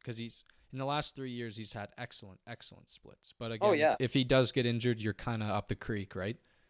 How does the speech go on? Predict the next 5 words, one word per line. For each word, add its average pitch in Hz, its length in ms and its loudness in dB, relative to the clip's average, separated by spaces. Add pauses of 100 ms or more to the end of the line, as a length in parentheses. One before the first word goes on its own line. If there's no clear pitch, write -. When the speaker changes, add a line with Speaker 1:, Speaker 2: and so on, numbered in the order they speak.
(520)
Speaker 2:
Oh, 110 100 10
yeah. 104 220 8 (760)
Speaker 1:
Uh, 101 360 -2
yeah, 95 440 -2
but - 200 -6